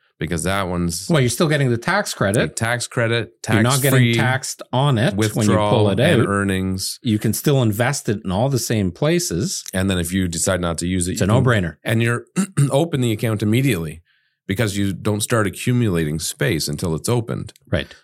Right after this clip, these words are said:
Speaker 1: Whereas with the R S P, you start accumulating contribution room the moment you begin work,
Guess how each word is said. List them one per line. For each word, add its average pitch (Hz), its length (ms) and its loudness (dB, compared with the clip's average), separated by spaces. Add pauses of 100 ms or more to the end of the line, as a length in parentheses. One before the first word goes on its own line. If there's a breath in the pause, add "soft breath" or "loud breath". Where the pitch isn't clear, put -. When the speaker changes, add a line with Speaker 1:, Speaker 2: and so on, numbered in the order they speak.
Speaker 1:
Whereas 87 300 -2
with 90 100 -8
the 101 120 0
R 110 160 4
S 95 160 -2
P, 143 240 2
you 90 140 0
start 110 280 -2
accumulating 87 800 -2
contribution 98 720 -4
room 82 280 0
the 80 80 -4
moment 87 360 -2
you 76 100 -6
begin 76 380 -4
work, 95 320 -6